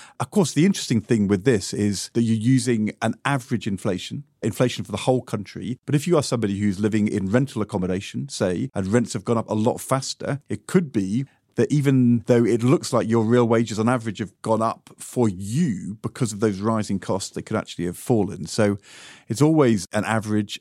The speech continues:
and not everybody will be affected in the same way. It's a way of trying to say, to answer the question that George and Ronald Reagan posed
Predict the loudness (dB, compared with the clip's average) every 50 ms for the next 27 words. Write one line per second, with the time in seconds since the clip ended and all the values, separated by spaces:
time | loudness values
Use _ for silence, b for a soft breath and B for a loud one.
0 | _ 2 2 4 4 2 2 0 -2 0 0 0 0 0 0 0 0 0 0 0
1 | -2 -4 -4 -4 -4 -2 -2 -2 -4 -2 0 0 0 0 0 0 2 2 2 0
2 | -2 -6 _ _ 0 0 2 0 2 2 4 4 2 2 0 -2 -2 0 0 0
3 | -2 0 0 0 0 0 0 -2 -4 -6 -12 _ _ _ 0 2 2 2 0 -2
4 | -8 -6 -2 -2 -2 -2 -2 -4 -2 -2 -2 -2 -4 -6 -8 -8 -8 0 2 4
5 | 4 4 4 2 -2 -8 -4 -2 2 2 4 2 2 2 2 0 0 0 0 -2
6 | -4 -2 0 0 0 0 0 -2 -6 -12 -16